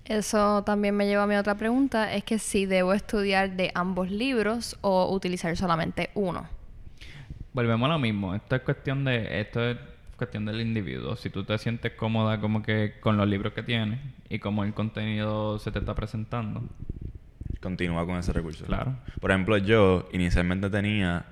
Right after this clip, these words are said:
Speaker 3: S M Cracker para psicología. Leí el primer lecture, no me encantó, leí el segundo y ahí sentía que definitivamente no era mi recurso para psicología. Así que ahí fue que yo cambié para, para Kaplan.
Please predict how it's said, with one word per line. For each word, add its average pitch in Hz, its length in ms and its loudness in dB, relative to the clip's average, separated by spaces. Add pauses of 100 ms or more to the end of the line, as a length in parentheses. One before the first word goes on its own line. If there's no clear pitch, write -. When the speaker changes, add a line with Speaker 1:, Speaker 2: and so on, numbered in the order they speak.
(180)
Speaker 3:
S - 180 -2
M 80 140 -4
Cracker 90 500 2
para 80 200 0
psicología. 82 640 -4 (600)
Leí 80 240 0
el 82 100 0
primer 95 380 2
lecture, 98 640 0 (420)
no 85 300 0
me 87 80 2
encantó, 101 800 0
leí 80 320 -4
el 82 100 -2
segundo 98 540 0
y 80 100 0
ahí 76 160 -2
sentía 82 380 -4
que 76 340 -6 (160)
definitivamente 76 760 -8 (100)
no 73 180 -6
era 76 120 -2
mi 78 100 -4
recurso - 380 -8
para 67 160 -6
psicología. 69 500 -6 (380)
Así 82 260 -6
que 78 80 -2
ahí 80 100 0
fue 82 160 -4
que 80 80 -2
yo 67 100 -2
cambié 71 280 -4
para, 62 380 -6 (180)
para 69 180 -6
Kaplan. 57 300 -8